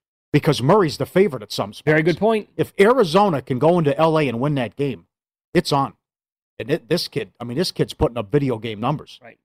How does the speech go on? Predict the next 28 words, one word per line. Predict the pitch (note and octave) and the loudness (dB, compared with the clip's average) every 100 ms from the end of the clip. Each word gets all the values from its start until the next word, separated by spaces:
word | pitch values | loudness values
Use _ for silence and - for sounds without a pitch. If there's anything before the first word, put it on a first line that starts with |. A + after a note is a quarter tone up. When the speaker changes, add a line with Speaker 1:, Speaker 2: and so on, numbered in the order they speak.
| - | -6
Speaker 1:
If | B2+ | -2
he | D3 | 0
can | C#3+ | 0
win | B2 A#2 | -2 -4
that | D#3+ | -4
game | - G2 | -6 -10
and | G#2 | -8
exercise | C3 - - B2+ A#2 | -10 -10 -6 -6 -6
the | G2 | -8
demons | B2 C#3+ A2 | -4 -4 -4
and | G2 | -8
beat | C3 A#2+ | -10 -10
McVay, | G2+ - D3 A2 C#3+ | -12 -4 -2 -2 0
Speaker 2:
Well, | C3+ A2 _ _ _ _ _ - | 0 -2 _ _ _ _ _ 0
Speaker 1:
what | C#3 | 2
are | D#3+ | 4
Speaker 2:
but | |
Speaker 1:
those | D3+ D3 | 2 0
odds | F#2+ F2+ | -4 -2
Speaker 2:
what | E3+ | 2
Speaker 1:
going | F3+ | 2
Speaker 2:
if | |
it | D#3 | 2
Speaker 1:
to? | |
Speaker 2:
goes | D#3 C3+ | 0 2
the | D3 | 2
other | E3 C#3+ | 4 2
way? | A2+ G#2 | -2 -8